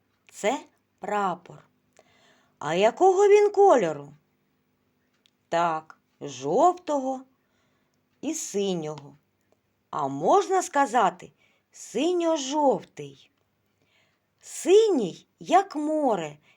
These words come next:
як день золотий. З жита й волошок наш прапор ясний. З неба і сонця,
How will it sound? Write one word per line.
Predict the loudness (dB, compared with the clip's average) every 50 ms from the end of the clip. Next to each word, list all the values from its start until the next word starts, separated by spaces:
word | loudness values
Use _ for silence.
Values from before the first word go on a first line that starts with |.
| _ -4
як | 0 0 2 2 0 -4
день | 0 0 0 0 0 -4
золотий. | -4 -4 -4 -2 -2 -2 -4 -4 -6 -6 -6 -4 -4 -4 -6 -10 _ _ _ _ _ _ _ _ _ _ _ _ _ _
З | -16 -16 -14
жита | -12 -10 -6 0 4 4 4 4 4 2
й | 2 2
волошок | 0 0 0 0 2 2 2 2 0 0 -2 -8 -8 -8 -6
наш | -6 -6 -8 -8
прапор | _ 0 2 2 2 0 -2 -6 -6
ясний. | -4 -2 -4 -4 -4 -6 -6 -6 -4 -4 -4 -6 -8 -12 _ _ _ _ _ _ -20 _ _ _ _
З | -20 -16 -10 -4
неба | -2 0 2 2 0 0 -2 -4 -4 -4
і | -8 -10 -10
сонця, | -8 -8 0 2 2 2 2 0 -4 -8 -10 -10 -10 -12